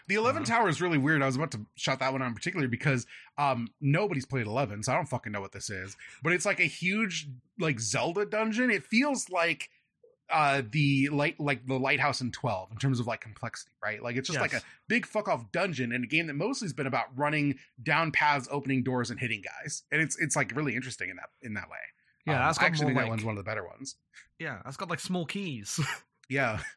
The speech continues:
Speaker 1: Uh, it's really weird when they just unload that. And then, um, Mount Gagazet weirdly turns into an incredible level. I think that one's really good. Um,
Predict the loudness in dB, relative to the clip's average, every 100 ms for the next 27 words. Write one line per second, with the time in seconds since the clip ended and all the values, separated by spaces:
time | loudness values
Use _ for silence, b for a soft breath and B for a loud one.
0 | B B B B B -2 0 0 2 2
1 | 2 2 0 -2 -2 -4 -4 -2 0 0
2 | 0 0 2 2 0 B B 0 4 4
3 | 2 -2 -8 _ _ _ _ _ -2 0
4 | 4 4 4 2 0 -2 -12 -8 -2 2
5 | 2 0 0 2 4 4 4 2 2 0
6 | 2 0 2 0 0 0 -2 0 0 -2
7 | 0 -2 -2 -6 B B -2 2 2 0
8 | -6 -12